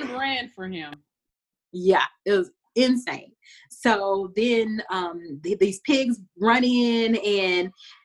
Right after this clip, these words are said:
Speaker 2: he's then, uh, he's determined that he's guilty because the only rule in this world is that you are not supposed to leave. He is not supposed to leave this world. And that's what he keeps trying to do.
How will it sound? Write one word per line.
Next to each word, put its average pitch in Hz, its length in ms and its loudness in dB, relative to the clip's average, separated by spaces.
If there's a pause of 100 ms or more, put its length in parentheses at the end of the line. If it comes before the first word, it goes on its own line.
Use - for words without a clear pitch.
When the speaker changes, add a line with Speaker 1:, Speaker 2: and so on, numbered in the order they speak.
(220)
Speaker 2:
he's 233 300 4
then, 226 380 4 (140)
uh, 165 400 -2
he's 214 280 -6
determined 202 360 0
that 170 140 -6
he's 196 200 -6
guilty 247 440 2
because 190 400 -4
the - 180 -16
only 240 320 4
rule 208 480 4
in 190 160 -4
this 180 140 0 (100)
world 190 280 0
is - 80 -10
that 160 140 -6 (100)
you 180 80 0
are 175 60 -2
not 165 220 -4
supposed 156 340 -12
to - 60 -14
leave. 135 200 -10 (360)
He 269 280 4
is 233 100 -2
not 190 220 0
supposed 185 260 -8
to 175 60 -4
leave 170 240 -4
this 160 180 -8
world. 160 160 -2
And 156 80 -8
that's 160 140 -10
what 185 80 -4
he 185 80 -4
keeps 185 260 -8
trying 156 220 -2
to 151 80 -6
do. 143 180 -10